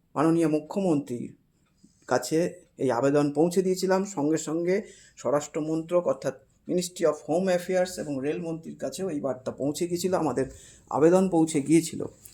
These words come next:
তারই প্রত্যুত্তরে আমাদেরকে প্রধানমন্ত্রীর দপ্তর থেকে যা রেসপন্স করেছিলেন,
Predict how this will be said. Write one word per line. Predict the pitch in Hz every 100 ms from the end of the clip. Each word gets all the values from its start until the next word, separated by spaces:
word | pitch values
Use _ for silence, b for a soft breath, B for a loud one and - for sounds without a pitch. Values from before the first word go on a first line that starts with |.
| b b -
তারই | 135 156 208 220
প্রত্যুত্তরে | - 165 160 180 180 147 143 202 277 - - _ -
আমাদেরকে | - 143 151 147 147 147 151 - b b b b _ _ _
প্রধানমন্ত্রীর | - 165 202 196 180 170 147
দপ্তর | 147 143 156 151 -
থেকে | 135 160 208
যা | 151 131 131 - -
রেসপন্স | 151 151 170 175 175
করেছিলেন, | - 131 135 170